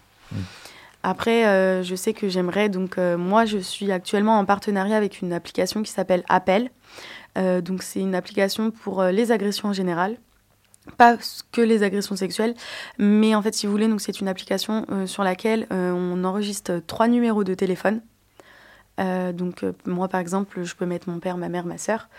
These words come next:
Speaker 1: Voilà.
Speaker 2: Et si je me fais agresser, que ce soit, euh, sexuellement, euh, physiquement, euh, dans la rue, 'fin, je fais un jogging, je suis en train de courir, je sens qu'il y a, euh,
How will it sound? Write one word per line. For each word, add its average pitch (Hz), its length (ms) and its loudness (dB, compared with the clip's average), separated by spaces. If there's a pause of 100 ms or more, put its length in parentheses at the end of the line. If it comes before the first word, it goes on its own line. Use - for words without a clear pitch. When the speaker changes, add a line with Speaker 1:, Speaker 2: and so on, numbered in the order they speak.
Speaker 1:
Voilà. 196 260 -2
Speaker 2:
Et 190 140 -2
si 247 180 -4
je 233 80 2
me 233 80 4
fais 226 140 0
agresser, 202 680 0
que 214 120 2
ce 190 120 0
soit, 202 200 0
euh, 180 380 2
sexuellement, 185 540 -4 (380)
euh, 175 160 -2
physiquement, 214 680 -4 (380)
euh, 175 640 2
dans 190 160 4
la 214 160 6
rue, 214 260 0
'fin, 175 380 -2 (320)
je 190 180 0
fais 208 140 0
un 202 160 4
jogging, 226 400 4
je 226 60 -4
suis 190 80 -4
en 185 40 -4
train 196 140 -4
de 202 40 -6
courir, 214 360 -2
je 202 100 0
sens 220 240 0
qu'il 208 120 -2
y 190 60 0
a, 185 140 4
euh, 170 200 0